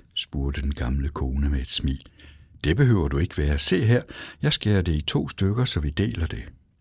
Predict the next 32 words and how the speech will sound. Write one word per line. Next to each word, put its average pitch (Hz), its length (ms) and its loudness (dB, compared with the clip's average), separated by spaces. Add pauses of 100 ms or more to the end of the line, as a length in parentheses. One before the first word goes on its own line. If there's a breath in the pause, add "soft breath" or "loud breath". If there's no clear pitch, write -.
(1300 loud breath)
Snehvide 82 460 4
havde 80 180 4
arbejdet 69 600 0
hele 95 320 2
morgenen 76 500 2 (260 loud breath)
og - 100 -8
havde 64 160 0
helt 90 280 0
glemt 78 240 -2
at - 80 -6
spise - 320 -6
morgenmad. 65 480 0 (720 loud breath)
Æblet 92 360 2
så - 240 -4
dejligt 95 380 4
ud, 90 140 2 (420 loud breath)
og 95 140 -2
da 90 80 4
den 82 120 4
gamle 107 300 4
kone 92 420 4
selv 87 260 0
tog 87 240 0
et 73 80 -6
bid 87 180 2
af 78 60 2
sin 131 260 2
halvdel, 98 560 2 (200 loud breath)
kunne - 160 -4
Snehvide 71 500 0
ikke 76 160 -2
modstå. - 640 -6